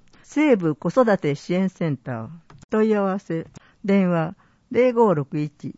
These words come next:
三八の九八八一。内容は省略します。あやめ子育て支援センター。問い合わせ、電話、零五六一七六の六八八一。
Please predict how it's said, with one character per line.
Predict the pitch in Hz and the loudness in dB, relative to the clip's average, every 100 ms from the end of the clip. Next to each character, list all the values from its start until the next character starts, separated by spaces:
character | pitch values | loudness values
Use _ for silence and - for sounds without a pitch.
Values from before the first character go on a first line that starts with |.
| _ | _
三 | - 214 214 | -2 2 2
八 | - 208 - | 0 -6 -4
の | 143 123 - _ _ _ _ _ | -2 -4 -8 _ _ _ _ _
九 | - 220 226 | -6 0 0
八 | 220 202 - 156 | 0 -2 -4 -8
八 | 151 147 165 156 | -8 -6 -4 -4
一。 | 156 _ 120 - _ _ _ _ _ | -6 _ -14 -14 _ _ _ _ _
内 | 202 220 208 | -2 0 0
容 | 202 185 | -2 -2
は | 190 202 | -4 -8
省 | - 175 160 | -6 -4 -4
略 | 147 165 | -6 -10
し | - 147 | -10 -8
ま | 135 | -8
す。 | - - _ _ - - | -10 -20 _ _ -20 -4
あ | 214 | 0
や | 240 | 2
め | 262 240 247 | 2 2 -2
子 | 233 208 | -6 -10
育 | - 233 196 | -6 -6 -4
て | 180 | -6
支 | - 170 | -6 -6
援 | 185 | -6
セ | 175 185 156 | -6 -6 -8
ン | |
タ | - - | -8 -12
ー。 | 127 135 165 | -12 -12 -6
問 | 220 214 | -2 0
い | 214 | 2
合 | 202 | 0
わ | 190 | -2
せ、 | - 170 165 175 - - | -4 -8 -8 -14 -20 -18
電 | 196 185 180 | -10 -8 -6
話、 | 170 165 _ _ _ - | -8 -10 _ _ _ -6
零 | 247 262 | -4 -2
五 | 254 202 | 0 0
六 | 143 139 | -2 -8
一 | 156 151 - 135 - | -10 -12 -16 -18 -12
七 | 180 196 202 | -6 -4 -4
六 | 202 - 151 | -6 -8 -10
の | 135 135 - _ _ _ | -8 -10 -14 _ _ _
六 | 185 180 202 | -10 -8 -8
八 | 226 208 - 156 | -6 -6 -8 -10
八 | 139 135 160 | -10 -8 -8
一。 | 151 _ 139 - | -8 _ -16 -16